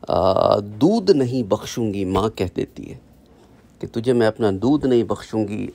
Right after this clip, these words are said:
अच्छा, इसके अंदर ये भी होता है ना, बड़ी, बड़ी कड़ी शर्तें लगाती है। बाज़ दफ़ा ऐसे होता है कि बेटियों को भी माएँ कहती हैं कि "अगर तूने भाई से मकान में हिस्सा लिया तो मैं तुझे अपना दूध नहीं बख्शूंगी।" या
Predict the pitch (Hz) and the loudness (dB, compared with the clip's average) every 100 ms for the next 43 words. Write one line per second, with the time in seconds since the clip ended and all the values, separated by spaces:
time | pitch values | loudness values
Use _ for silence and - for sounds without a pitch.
0 | - - - - - - 151 - 151 139 | -16 -20 -8 -6 -2 -2 -2 -4 -2 0
1 | 143 - 139 156 160 120 - 170 208 151 | -2 -2 -2 0 0 -2 0 2 2 0
2 | 95 156 160 107 151 160 - 143 190 185 | 2 2 2 0 0 0 -2 -2 0 -6
3 | - 185 - 214 170 110 95 95 104 98 | 0 0 2 4 4 4 0 0 -8 -12
4 | 104 - - - - 127 170 185 185 175 | -14 -16 -20 -20 2 4 4 2 0 0
5 | 180 190 175 190 214 208 139 123 127 202 | 0 -2 -2 -2 -4 -4 -4 -2 -2 0
6 | 196 185 160 139 107 117 107 95 139 151 | 2 2 0 0 0 0 -4 -4 -2 0
7 | 127 - 127 175 175 120 107 135 135 120 | 0 -2 -4 -2 -4 -4 -4 -4 -4 -4
8 | 95 92 117 120 107 101 - 107 104 98 | 0 2 2 2 -2 -4 -2 -2 -2 -6
9 | - 95 - 95 87 85 95 110 - - | -6 -10 -8 -10 -8 -10 -8 -10 -6 -6
10 | 85 - - - - _ _ - - - | -6 -10 -14 -18 -20 _ _ -20 -20 -20
11 | - - _ 120 151 | -20 -20 _ 2 6